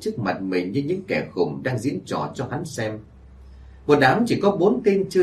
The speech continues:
trọi như vậy mà dám tới lãnh địa của mình để gây chuyện, bằng cách đòi dẹp băng đảng beo gấm lừng lẫy. Đúng là mấy thằng này khùng hết thuốc chữa. Hắn ta nghe nói xong phá lên cười khùng khục.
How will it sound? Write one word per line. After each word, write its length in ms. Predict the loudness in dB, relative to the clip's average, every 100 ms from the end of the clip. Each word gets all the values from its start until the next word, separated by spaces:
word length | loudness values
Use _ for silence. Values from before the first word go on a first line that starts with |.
| 2
trọi 220 | -2 -2
như 120 | -2
vậy 300 | 0 -2 -2 -8 -20 -20 -4
mà 140 | -2
dám 280 | 2 2 4
tới 100 | 2
lãnh 240 | 2 0 2
địa 220 | 2 2
của 120 | 2
mình 260 | 0 0 0
để 100 | 0
gây 240 | 0 -4 -2
chuyện, 300 | -2 -2 -4 -18 _ _ -2
bằng 140 | 2 2
cách 120 | 2 2
đòi 220 | 2 2
dẹp 300 | -2 -4 -2
băng 240 | -4 -2
đảng 300 | -2 -2 -4 -4
beo 140 | -2
gấm 220 | 0 0
lừng 260 | 0 -2 -2
lẫy. 260 | -2 -2 -6 -12 -20 _ -20 0 4
Đúng 180 | 6
là 100 | 4
mấy 220 | 2 0 -2
thằng 200 | -4 -2
này 200 | -2 -4 -4
khùng 220 | -4 -4
hết 100 | -6 -4
thuốc 120 | -6 -4
chữa. 280 | -4 -2 -4 -8 _ _ _ _ _ _ -4
Hắn 180 | 0 2
ta 280 | 2 0 0
nghe 180 | -2 -4
nói 260 | -2 -4
xong 360 | -4 -4 -4 -4 -2
phá 160 | -2 0
lên 180 | -4 0
cười 180 | 0 0
khùng 300 | 0 -4 -2
khục. 260 | -2 -2